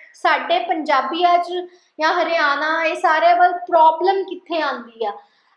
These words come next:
ਅਸੀਂ ਇੰਗਲਿਸ਼ ਸਮਝ ਸਕਦੇ ਹਾਂ, ਬੋਲ ਨਹੀਂ ਸਕਦੇ ਕਿਉਂਕਿ ਕੌਨਫੀਡੈਂਸ ਨਹੀਂ ਹੈਗਾ। ਅਹ, ਸਮਝ ਲੈਂਦੇ ਹਾਂ, ਲਿਖ ਵੀ ਲੈਂਦੇ ਹਾਂ, ਬੋਲਣ 'ਚ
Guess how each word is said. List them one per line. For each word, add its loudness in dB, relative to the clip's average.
ਅਸੀਂ 2
ਇੰਗਲਿਸ਼ -2
ਸਮਝ 0
ਸਕਦੇ -2
ਹਾਂ, 0
ਬੋਲ -2
ਨਹੀਂ -8
ਸਕਦੇ -8
ਕਿਉਂਕਿ -10
ਕੌਨਫੀਡੈਂਸ -4
ਨਹੀਂ -14
ਹੈਗਾ। -12
ਅਹ, -10
ਸਮਝ 2
ਲੈਂਦੇ 0
ਹਾਂ, 4
ਲਿਖ -2
ਵੀ 0
ਲੈਂਦੇ -4
ਹਾਂ, -6
ਬੋਲਣ 2
'ਚ -12